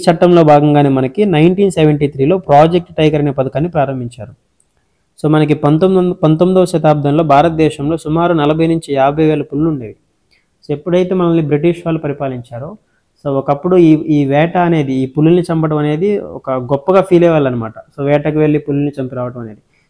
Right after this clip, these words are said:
So, అలా అలా మనకి ఈ పులులన్నీ మనకి అంతరించిపోయినాయి రాజుల కాలంలో. అదే మనకి independence వచ్చే టైంకి కూడా మనకి భారతదేశంలో సుమారు ఒక ఇరవై ఐదు వేల నుంచి నలభై వేల పులులు వరకు ఉన్నాయి. So, ఎప్పుడైతే మనకి నైన్టీన్ సెవెంటీ ఆ time వచ్చేసరికి మనకి పదిహేను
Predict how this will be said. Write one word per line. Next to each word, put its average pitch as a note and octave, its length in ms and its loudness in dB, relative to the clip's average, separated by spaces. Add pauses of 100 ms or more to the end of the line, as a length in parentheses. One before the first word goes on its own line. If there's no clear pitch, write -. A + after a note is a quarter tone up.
(160)
So, C#3+ 80 0
అలా D#3 160 4
అలా F#3 220 4
మనకి E3+ 340 -2
ఈ G3 140 2
పులులన్నీ F3 480 2
మనకి E3+ 480 -2 (200)
అంతరించిపోయినాయి D3 720 -2
రాజుల C#3+ 280 2
కాలంలో. A#2 420 -8 (580)
అదే D#3 120 -2
మనకి F3 280 0
independence F#3+ 540 2
వచ్చే E3 200 -4
టైంకి D#3+ 360 0
కూడా D#3 100 0
మనకి D3+ 220 -6
భారతదేశంలో D#3 800 -2 (440)
సుమారు F#3 540 0 (140)
ఒక C#3 80 -6
ఇరవై D#3 280 2
ఐదు E3+ 180 2
వేల E3 140 2
నుంచి F3+ 280 0
నలభై D#3 340 0
వేల D3+ 140 0
పులులు D#3 240 0
వరకు E3+ 220 -2
ఉన్నాయి. B2 200 -10 (540)
So, - 100 -14
ఎప్పుడైతే F#3+ 400 0
మనకి F3+ 340 0
నైన్టీన్ G3 480 2
సెవెంటీ F3 400 0
ఆ E3 100 4
time D#3+ 260 0
వచ్చేసరికి D3+ 520 -6
మనకి A#2+ 320 -12 (560)
పదిహేను F#3 360 2